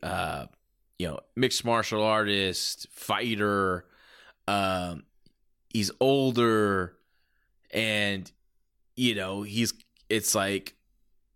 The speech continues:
can he still do it? Can he pull this off? And then you had Thatcher, who's, like, you know, coming for his, his spot on top. And there was a moment when he, uh, uh,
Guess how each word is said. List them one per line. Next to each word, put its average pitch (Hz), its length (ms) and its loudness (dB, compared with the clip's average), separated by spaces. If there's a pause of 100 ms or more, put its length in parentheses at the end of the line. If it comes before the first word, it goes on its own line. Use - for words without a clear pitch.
(220)
can 135 280 0
he 143 100 0
still 156 260 2
do 135 300 4
it? 101 160 0
Can 139 180 -2
he 139 120 2
pull 139 280 4
this 127 240 2
off? 120 540 2
And 101 100 -4
then 113 120 -4
you 117 140 -2
had 117 240 -2
Thatcher, 120 520 -2
who's, 113 260 -4
like, 101 440 -2
you 92 80 -2
know, 90 60 -4
coming 131 380 -2
for 110 240 2
his, 139 400 0
his 160 160 0
spot - 440 -2
on 131 200 -2
top. 180 540 -2 (880)
And 127 720 2 (540)
there 156 160 6
was 190 100 4
a 170 60 2
moment 160 340 2
when 127 120 2
he, 123 260 -2 (100)
uh, - 280 -8 (120)
uh, 92 340 -4